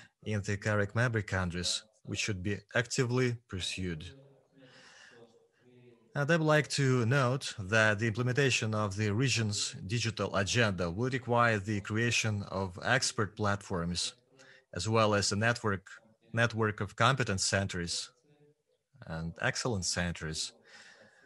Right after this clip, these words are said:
formation of a pool of initiatives and projects, and building partnerships with those who have chosen the path of digital transformation.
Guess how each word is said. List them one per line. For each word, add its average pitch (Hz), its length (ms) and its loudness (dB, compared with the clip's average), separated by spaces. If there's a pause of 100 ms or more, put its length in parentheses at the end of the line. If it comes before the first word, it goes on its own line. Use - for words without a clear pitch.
(480)
formation 110 460 2
of 101 80 0
a 104 60 0
pool 135 340 0
of 101 100 -4
initiatives 107 800 0
and 90 160 -4
projects, 104 640 -2 (1040)
and 104 600 0
building 117 540 0
partnerships 107 840 2 (300)
with 95 180 -2
those 113 520 -2 (420)
who 120 120 0
have 101 200 0
chosen 104 440 0
the 95 120 -2
path 107 520 2
of 90 180 -6
digital 104 640 0
transformation. 90 800 -2